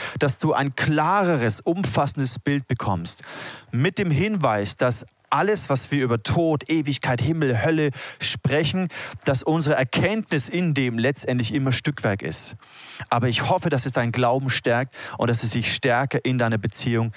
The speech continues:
zu Jesus hineinführt. Diese, diese herausfordernden Themen, zum Beispiel Gott als Richter, Himmel, Hölle, Tod,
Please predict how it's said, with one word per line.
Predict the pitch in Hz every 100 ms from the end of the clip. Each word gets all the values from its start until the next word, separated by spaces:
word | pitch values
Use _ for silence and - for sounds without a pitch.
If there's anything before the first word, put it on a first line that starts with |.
| -
zu | - 117
Jesus | 107 110 104 104
hineinführt. | 113 98 92 95 - 92 82 - - - _ _ _ _ _ _ - - - - -
Diese, | 151 160 151 - -
diese | 147 160
herausfordernden | 139 151 139 156 226 233 - 180 170 160 147 139
Themen, | - 151 202 196 120 90 82 78 98 - - -
zum | 123
Beispiel | 117 117 - 104
Gott | 131 127
als | 104 - -
Richter, | 123 - 98
Himmel, | - 135 113 90 -
Hölle, | 139 131 87 - - - -
Tod, | 151 113